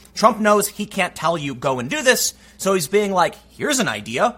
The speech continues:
What would happen if someone did this?" And then people go and do it. And he can say, "I never told them to do it." We get it.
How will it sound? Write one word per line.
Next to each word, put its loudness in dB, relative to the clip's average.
What 2
would 0
happen -2
if -6
someone -6
did -8
this?" 0
And -4
then -4
people -8
go -2
and -4
do -2
it. -4
And -6
he -4
can -8
say, -2
"I 4
never -2
told 0
them -2
to -8
do -2
it." -2
We -8
get -4
it. -14